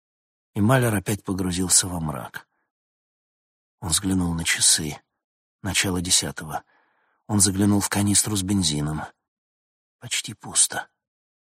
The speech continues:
Когда он её наклонил, мотор зачихал, но вскоре возобновил свой мерный рокот. «Ничего страшного»,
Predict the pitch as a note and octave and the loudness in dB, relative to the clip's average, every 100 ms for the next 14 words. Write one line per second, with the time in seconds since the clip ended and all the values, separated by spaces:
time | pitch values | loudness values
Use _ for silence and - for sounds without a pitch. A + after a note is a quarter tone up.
0 | _ _ _ _ - G2 G#2 G#2+ A2 G#2+ | _ _ _ _ -10 -4 0 2 4 4
1 | G#2+ G#2 - G#2+ G#2+ A#2 A#2 G2 F#2+ A#2+ | 4 2 0 2 4 4 4 2 2 -2
2 | G#2 G2+ - G#2+ - C#3+ A#2+ G#2 F#2+ - | 0 2 2 2 4 6 6 4 4 4
3 | B2 A#2 A2 A2 G#2 G#2 G2 G2+ G2 - | 4 2 2 0 0 0 0 0 2 2
4 | A2 G2+ F2+ E2 D#2+ E2+ D#2+ C2 - - | 2 -2 -2 -4 -6 -6 -6 -8 -12 -16
5 | - _ _ _ _ _ _ _ _ _ | -20 _ _ _ _ _ _ _ _ _
6 | _ - F3 - C#3+ A#2+ - G#2+ - - | _ -2 0 2 2 2 0 -2 -4 -6
7 | - - | -8 -14